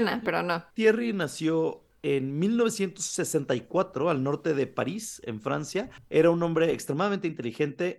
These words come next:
Speaker 2: y, aunque era muy listo y muy vivo, nunca se graduó. Eh, estudió un par de años leyes, se casó con una mujer llamada Jessica Diener, que era una mujer rubia que en sus ratos libres trabajaba como modelo. O sea que el hombre, bien, le iba, ¿no?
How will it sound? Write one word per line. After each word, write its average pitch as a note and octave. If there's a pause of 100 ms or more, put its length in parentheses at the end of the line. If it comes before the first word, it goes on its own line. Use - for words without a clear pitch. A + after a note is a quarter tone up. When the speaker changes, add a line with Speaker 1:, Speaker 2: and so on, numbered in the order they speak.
Speaker 2:
y, F3+
aunque C3+ (160)
era B2+
muy F3
listo C3
y B2
muy A#2+
vivo, D3+
nunca E3
se D3
graduó. A#2 (180)
Eh, A2
estudió C3+
un D#3
par C#3+
de C3+
años B2+
leyes, C3
se B2+
casó C#3+
con D3
una C#3+
mujer B2+
llamada B2+
Jessica D#3+
Diener, G3+
que D3+
era C3+
una C#3
mujer B2+
rubia F#3
que F3+
en E3+
sus F3
ratos A3+
libres G3
trabajaba D3
como A#2
modelo. G#2
O -
sea -
que F3
el G3+
hombre, A3
bien, G2 (160)
le G#2
iba, -
¿no? F#3+